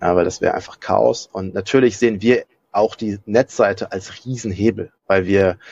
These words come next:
natürlich auch profitieren wollen von den schwankenden Strompreisen im Markt, weil wir eine Chance haben, zwischen Solarstrom und Netzstrom auch zu spielen, ähm, weil wir zunehmend auch Flexibilität in den Gebäuden haben. Von daher ist uns das wichtig, dass wir das eben komplett abdecken.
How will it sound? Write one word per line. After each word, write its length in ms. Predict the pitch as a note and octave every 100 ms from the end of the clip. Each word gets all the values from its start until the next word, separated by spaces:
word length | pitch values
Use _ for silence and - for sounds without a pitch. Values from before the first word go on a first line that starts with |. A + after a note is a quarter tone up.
| - - - _ -
natürlich 380 | G2+ G#2 G2 -
auch 240 | G#2+ A#2
profitieren 540 | - G#2 G2 A2 G#2
wollen 220 | G2 G2 G2
von 120 | G2
den 80 | F#2
schwankenden 320 | G#2 G2 G2
Strompreisen 640 | - C#3 C3+ A#2 G#2+ G#2
im 40 |
Markt, 380 | G2 G2 G2+ _
weil 140 | G2+ F#2
wir 240 | F#2+ F#2+ -
eine 60 | G2
Chance 420 | - G#2+ G#2+ -
haben, 200 | F#2+ G2
zwischen 260 | - F#2+ F#2
Solarstrom 540 | F#2+ F#2+ G2+ - F#2+
und 80 | F#2
Netzstrom 340 | G2 - F#2+
auch 140 | G2 F2+
zu 160 | -
spielen, 560 | G2 - C3 C#3 C#3 C#3 _ _ _ _ _
ähm, 220 | F#2+ F#2
weil 120 | G2
wir 100 | G2
zunehmend 340 | - D#3 D3 A2+
auch 120 | G#2
Flexibilität 720 | - G2+ - F#2+ G2 - C#3
in 60 | B2+
den 120 | A#2
Gebäuden 420 | G#2 A2 A2 G2
haben. 240 | F#2+ G2 _ _ _ _ _
Von 160 | - G2+
daher 160 | G2+ F#2+
ist 100 | G2+
uns 120 | G2
das 180 | F#2+ -
wichtig, 320 | G2+ G2 G2
dass 180 | G2 G2+
wir 60 |
das 220 | F#2+ -
eben 320 | - F#2 F#2 -
komplett 420 | G2 F#2 F2+ F2+
abdecken. 460 | F#2 - F#2 _